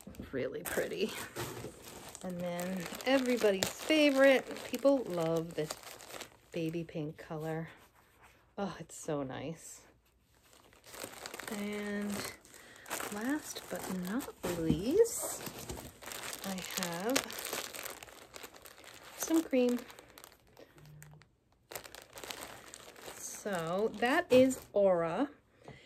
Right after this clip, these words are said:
And then we have another one called Vivo. And this, we have booklets too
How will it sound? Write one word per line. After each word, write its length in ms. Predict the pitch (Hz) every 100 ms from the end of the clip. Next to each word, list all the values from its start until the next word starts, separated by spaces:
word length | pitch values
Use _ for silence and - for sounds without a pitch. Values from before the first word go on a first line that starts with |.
| - -
And 180 | 247 240
then 400 | 233 220 220 220
we 120 | 240
have 240 | 240 277 285
another 640 | 302 294 302 339 392 392
one 420 | 302 247 254 269
called 500 | 262 - 247 233 226 202 - 202
Vivo. 720 | 233 254 196 160 156 151 202 - - - - - - - - - - - - - - - -
And 360 | - 190 190 - - - - _ - - - - - - -
this, 420 | 285 302 - - 233
we 80 |
have 200 | 226 214 -
booklets 580 | 240 - 233 - -
too 480 | - 247 240 247 247